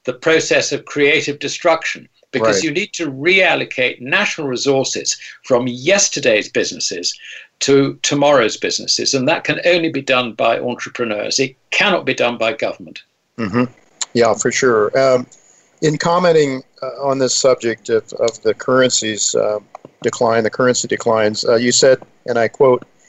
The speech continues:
Speaker 2: "Anything that does not migrate from fiat pricing disappears, including most, if not all, E T Fs. Goodbye to hedge funds,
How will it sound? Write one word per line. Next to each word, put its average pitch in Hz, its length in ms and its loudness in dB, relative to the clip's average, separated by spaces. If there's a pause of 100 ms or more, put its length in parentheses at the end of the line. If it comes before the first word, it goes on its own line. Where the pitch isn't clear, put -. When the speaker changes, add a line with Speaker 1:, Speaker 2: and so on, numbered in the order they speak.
(280)
Speaker 2:
"Anything 156 480 2
that 127 180 2
does 127 320 2
not 120 300 0 (280)
migrate 120 600 0
from 107 220 -8
fiat 135 520 0
pricing 120 540 0 (280)
disappears, 104 840 -4 (500)
including 123 500 2
most, 120 340 4
if 113 140 -8
not 110 200 0
all, 120 360 4
E 123 160 -6
T 113 240 0
Fs. 110 460 2 (760)
Goodbye 135 400 4
to 131 120 4
hedge 127 260 0
funds, 120 580 -6